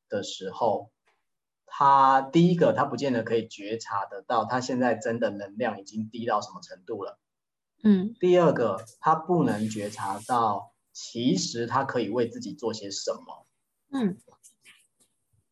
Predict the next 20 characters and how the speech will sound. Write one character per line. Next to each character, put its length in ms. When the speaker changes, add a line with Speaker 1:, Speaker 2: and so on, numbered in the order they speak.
Speaker 1:
因 120
为 160
如 140
果 140
我 100
们 140
全 140
部 80
的 80
注 200
意 40
力 80
都 100
在 80
别 220
人 160
身 160
上 140
的 80
时 80